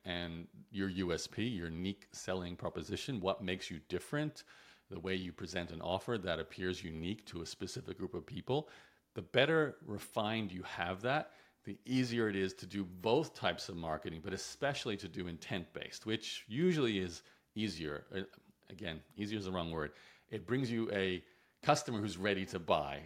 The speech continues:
closer to the point where they're ready to buy because they have the intent to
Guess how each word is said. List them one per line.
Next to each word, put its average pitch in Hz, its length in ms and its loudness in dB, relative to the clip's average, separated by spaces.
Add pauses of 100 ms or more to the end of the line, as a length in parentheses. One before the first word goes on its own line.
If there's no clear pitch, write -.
(120)
closer 104 400 2
to 90 100 -10
the 90 100 -12 (100)
point 87 140 -6
where 85 140 -4
they're 80 200 -4
ready 80 120 0
to - 140 -10
buy 71 400 -2
because - 200 -8
they 85 120 -2
have 85 240 0
the 87 80 -6
intent 95 420 -2
to - 80 -16